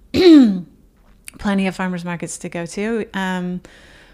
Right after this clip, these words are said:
we are, that's part of our effort with Regenerate Oklahoma, is to create media education as well as connectivity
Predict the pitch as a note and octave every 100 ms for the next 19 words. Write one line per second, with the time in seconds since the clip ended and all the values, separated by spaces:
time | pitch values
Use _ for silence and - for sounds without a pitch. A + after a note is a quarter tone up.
0 | _ G3 G#3 A3 A3 G3+ G3 G3 F#3+ G#3
1 | G#3 - A3 A3 G3+ - F3+ G3 F#3+ F#3+
2 | - G#3 G#3+ G#3+ G#3+ G#3+ G#3 G#3 G#3+ A3+
3 | A3 F#3 - - F#3+ F3+ F3+ F#3 F#3 F3+
4 | F3+ - E3+ E3+ F3+ F3+ F#3 F3+ F3 F3+
5 | E3+ F3 F3 E3+ - F#3 F3 - F3+ E3+
6 | F3 F#3